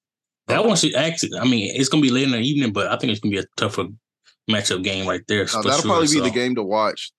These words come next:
Speaker 2: honestly, uh, out of all those games. I think that game, even though it's at night, that's probably the reason why it's the last game of the night. It's, like, the main event. Um,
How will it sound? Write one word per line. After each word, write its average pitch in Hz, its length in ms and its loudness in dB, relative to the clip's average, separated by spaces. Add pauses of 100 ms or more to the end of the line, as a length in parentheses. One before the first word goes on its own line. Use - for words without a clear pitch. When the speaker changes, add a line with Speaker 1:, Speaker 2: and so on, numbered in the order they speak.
Speaker 2:
honestly, 107 640 -4 (100)
uh, 98 180 2
out 98 140 2
of 95 100 -2
all 107 100 4
those 104 220 0
games. 104 400 0
I 95 60 0
think 104 340 0
that 98 360 0
game, 110 360 0 (100)
even 104 240 0
though 101 160 2
it's 98 140 -2
at 92 220 2
night, 92 280 0
that's - 160 -2
probably 104 220 0
the 90 60 0
reason 92 200 0
why 92 80 0
it's 90 80 -4
the 87 80 -2
last 87 260 0
game 92 120 0
of 82 40 0
the 82 80 0
night. 82 260 0
It's, - 200 -8
like, 82 180 -2
the 80 200 0
main 85 220 0
event. 85 380 -2 (540)
Um, 90 560 2